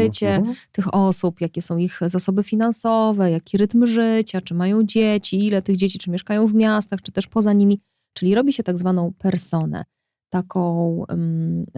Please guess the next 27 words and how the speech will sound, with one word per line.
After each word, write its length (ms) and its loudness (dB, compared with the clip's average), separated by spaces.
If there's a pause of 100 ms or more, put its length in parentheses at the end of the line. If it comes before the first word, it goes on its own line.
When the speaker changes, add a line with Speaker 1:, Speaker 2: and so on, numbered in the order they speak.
Speaker 1:
zgru-, 380 -4
taki 340 -6
zgrubny 760 2
szkic, 500 -4 (420)
e, 260 2 (520)
osoby, 680 2
do 140 0
której 340 0
my 200 4
kierujemy 960 2 (360)
nasz 220 -2
Speaker 2:
Ale 80 -2
to 80 0
Speaker 1:
komunikat. 600 0
Speaker 2:
zanim 200 2
do 40 -2
tej 80 0
persony, 340 0
bo 80 -2
to 80 -2
jest 100 -2
świetny 280 -4
przykład, 440 -4
bo 300 -4 (140)
on 120 -2
dokładnie 380 0
pokazuje 500 -2